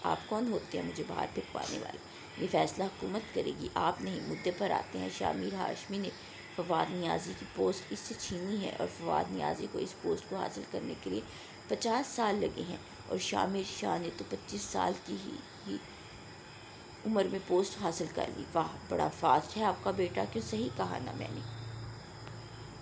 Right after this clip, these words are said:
ओन ने हाशमी की आंखों में आंखें डालकर जवाब दिया। पूरा थाना खामोश इन दोनों की बात सुन रहा था। शामिर जेल में खड़ा सारे मंजर को देख रहा था। एक नज़र हाशमी शाह की तरफ देखता। "मेरे साथ दुश्मनी बहुत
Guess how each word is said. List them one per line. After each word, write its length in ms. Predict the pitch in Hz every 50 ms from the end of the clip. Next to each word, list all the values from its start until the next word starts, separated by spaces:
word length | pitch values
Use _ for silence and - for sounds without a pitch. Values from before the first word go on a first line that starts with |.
| - - - - - - - - - - - - - - - - - - - -
ओन 200 | 214 220 247 262
ने 80 | 277
हाशमी 380 | 277 254 214 220 220 - 214 226
की 120 | - 262
आंखों 280 | 233 208 208 - - 233
में 100 | 233 220
आंखें 300 | 196 196 - - 233 190
डालकर 380 | 202 - - 151 - - 202 190
जवाब 420 | - - - - - - - -
दिया। 100 | - 147
पूरा 320 | - - 175 185 175 170
थाना 320 | 160 - 190 185 175 170 175
खामोश 440 | - - 190 180 170 175 - - 202
इन 100 | 185 -
दोनों 240 | - 156 151 165
की 120 | - - 98
बात 260 | - - 120 147 -
सुन 160 | - - -
रहा 260 | - - - - -
था। 180 | - - - - - - - - - - - - - -
शामिर 360 | 185 170 165 165 165 160 151
जेल 240 | - - 160 160 160
में 180 | 165 165 160
खड़ा 220 | - 196 180 170 165
सारे 280 | - 175 165 160 160
मंजर 320 | 160 156 156 151 - - 165
को 140 | - 170
देख 340 | 160 - 151 147 - - -
रहा 160 | 175 160 143
था। 140 | - - 170
एक 220 | 165 175 - - 175
नज़र 240 | 156 151 175 180
हाशमी 340 | 185 160 - - - 185 185
शाह 180 | 190 190 156 -
की 160 | - - -
तरफ 280 | - - - - - -
देखता। 320 | - - - - - - - - - - - - - - -
"मेरे 200 | 175 165 147 160
साथ 260 | 156 - - 151 156
दुश्मनी 500 | 151 - - 165 - - - 175 185 180
बहुत 300 | 175 - 165 185 180 180